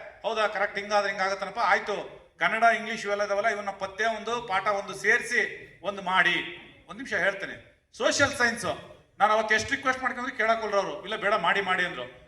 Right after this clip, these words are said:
ಕೊನೆಗೆ, "ಇಲ್ಲ ಮೇಡಮ್, ಮೂವತ್ಮೂರು ಪಾಠ ಅದಾವೆ, ಮೂವತ್ಮೂರು ಪಾಠಕ್ಕೆ ಟೈಮ್ ಟೇಬಲ್, ವರ್ಕ್ ಲೋಡ್, ವರ್ಷದ, ಆ, ಸ್ಯಾಂಕ್ಷನ್ ಅವಧಿಗಳು ಇವೆಲ್ಲ ನೋಡಿದಾಗ ತುಂಬಾ ಕಷ್ಟ ಆಗುತ್ತೆ ಮೇಡಮ್, ಬಹಳ ಟೆನ್ಷನ್ ಆಗುತ್ತೆ ಟೀಚರ್ಸ್" ಅಂದೆ.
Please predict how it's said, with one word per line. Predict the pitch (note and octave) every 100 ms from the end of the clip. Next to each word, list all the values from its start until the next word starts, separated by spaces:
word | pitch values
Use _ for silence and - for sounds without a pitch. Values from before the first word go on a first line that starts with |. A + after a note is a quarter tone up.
| _ -
ಕೊನೆಗೆ, | F#3 G#3
"ಇಲ್ಲ | G#3
ಮೇಡಮ್, | G3+ G3+ F3+
ಮೂವತ್ಮೂರು | A#3 C4+ C4+ A#3 A3+
ಪಾಠ | G#3+ G3+
ಅದಾವೆ, | G3 E3+ F3
ಮೂವತ್ಮೂರು | F3 G3+ B3 A#3+ A3 A3
ಪಾಠಕ್ಕೆ | G#3+ G#3+ G#3+ G3+
ಟೈಮ್ | - G3+ A3
ಟೇಬಲ್, | G#3+ G#3 G#3 G3 G3+ - -
ವರ್ಕ್ | G#3+ G#3+
ಲೋಡ್, | G#3 G#3
ವರ್ಷದ, | G3+ F#3+ G#3+ A3 G#3 F#3 - - -
ಆ, | F#3 F3+
ಸ್ಯಾಂಕ್ಷನ್ | F#3 G3 G3+ G#3+
ಅವಧಿಗಳು | G3 F#3+ G3 G3 G3
ಇವೆಲ್ಲ | E3+ G3 G#3
ನೋಡಿದಾಗ | F#3 F3+ F#3 F3 - - -
ತುಂಬಾ | F3+ A3+ B3+
ಕಷ್ಟ | A#3 -
ಆಗುತ್ತೆ | G#3 G3+
ಮೇಡಮ್, | F#3+ F#3
ಬಹಳ | D#3+ F#3+
ಟೆನ್ಷನ್ | F3 F3 F#3+
ಆಗುತ್ತೆ | F3+ E3+ E3 E3
ಟೀಚರ್ಸ್" | E3 D3
ಅಂದೆ. | C3+